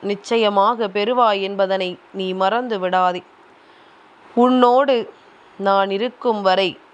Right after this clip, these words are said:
உனக்கு எதை பற்றியும் கவலைகள் வேண்டாம். அம்மா, கலகத்தை மூட்டுகின்றவளுக்கெல்லாம் சரியான பதிலடியை நிச்சயமாக கொடுக்கத்தான் போகிறேன்.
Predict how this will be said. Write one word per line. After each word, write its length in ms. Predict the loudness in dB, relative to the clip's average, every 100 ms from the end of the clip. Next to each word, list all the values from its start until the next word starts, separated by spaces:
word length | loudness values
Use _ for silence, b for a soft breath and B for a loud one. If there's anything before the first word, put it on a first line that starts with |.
| -8
உனக்கு 420 | -2 0 0 -4 -4
எதை 220 | -2 -2 -2
பற்றியும் 600 | -2 -4 -4 -8 -6 -4
கவலைகள் 540 | -2 0 0 -2 -2 -2
வேண்டாம். 400 | -4 0 -2 -2 _ _ b b b b b -2
அம்மா, 320 | -2 0 0 0
கலகத்தை 680 | 0 2 2 2 -2 -2 -2 0
மூட்டுகின்றவளுக்கெல்லாம் 1500 | -2 0 -2 -2 0 2 2 0 -4 -2 -2 2 2 2
சரியான 680 | -2 -2 -2 0 2 2 2
பதிலடியை 680 | 0 0 -2 -2 -2 -4 -6 -8 -12
நிச்சயமாக 920 | -12 -10 -8 -6 -4 -4 -4 -4 -8
கொடுக்கத்தான் 840 | -6 -6 -6 -8 -8 -6 -6 -6
போகிறேன். 500 | -6 -8 -8 -10 -12